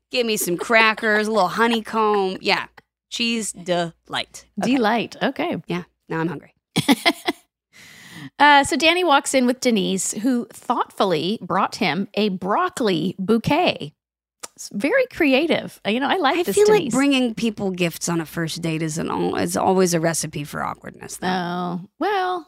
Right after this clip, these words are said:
Speaker 2: I
Speaker 1: Well,
Speaker 2: like
Speaker 1: like,
Speaker 2: the
Speaker 1: at, at least if it's at his house, it's like if somebody brings you something on, like, a first date and they're like, "Here, I brought you with some cheesy gift."
Speaker 2: Yeah, I saw it more as, like, a housewarming, like, they're having dinner at his
Speaker 1: A
Speaker 2: house.
Speaker 1: housewarming? Broccoli as a housewarming
Speaker 2: Well,
Speaker 1: gift?
Speaker 2: like, flower, like, usually you'd bring a gla-, a, a,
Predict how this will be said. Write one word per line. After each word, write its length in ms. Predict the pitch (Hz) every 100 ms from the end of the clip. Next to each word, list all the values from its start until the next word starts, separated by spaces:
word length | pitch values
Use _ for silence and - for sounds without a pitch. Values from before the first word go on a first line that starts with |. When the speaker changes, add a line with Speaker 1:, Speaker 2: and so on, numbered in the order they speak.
| _
Speaker 2:
I 140 | 359 494
Speaker 1:
Well, 140 | 359
Speaker 2:
like 120 | 359
Speaker 1:
like, 80 | 370
Speaker 2:
the 40 | 370
Speaker 1:
at, 60 | 320
at 60 |
least 220 | 381 440
if 100 | 415
it's 140 | 302 277
at 100 | 240
his 140 | 190
house, 540 | - 175 180 208 - -
it's 140 | 208
like 140 | 254 233
if 220 | - 214
somebody 280 | - 269 247
brings 280 | 196 208 185
you 80 |
something 200 | 190 196
on, 80 | 175
like, 120 | 175
a 60 | 175
first 260 | - 165 175
date 80 |
and 80 | 180
they're 60 | 180
like, 100 | 196
"Here, 240 | - 392 311
I 60 |
brought 280 | 185 240 247
you 100 | 240
with 200 | 202 - - -
some 240 | - 220 190
cheesy 460 | - 214 185 180
gift." 520 | 170 180 156 - - - _ _ -
Speaker 2:
Yeah, 380 | 226 214 214 -
I 100 | 349
saw 180 | - 453
it 60 |
more 140 | 320 349
as, 100 | 302
like, 100 | 320
a 40 |
housewarming, 680 | - 214 208 - 208 196 175
like, 160 | 190
they're 80 | 208
having 340 | 202 233 233 220
dinner 260 | 208 196
at 160 | 175 175
his 220 | 185 170
Speaker 1:
A 60 | 220
Speaker 2:
house. 480 | 202 - 170 165
Speaker 1:
housewarming? 440 | 262 330 330 339 233
Broccoli 420 | 208 220 262 262
as 100 | 208
a 40 |
housewarming 520 | 185 185 226 330 339 392
Speaker 2:
Well, 200 | 415 415
Speaker 1:
gift? 80 |
Speaker 2:
like, 160 | 415 427
flower, 500 | - 359 302 311 311
like, 140 | 294 294
usually 300 | 294 302 294
you'd 100 | 262
bring 160 | 240 240
a 60 |
gla-, 260 | 190 214 185 190
a, 60 |
a, 460 | 185 175 175 165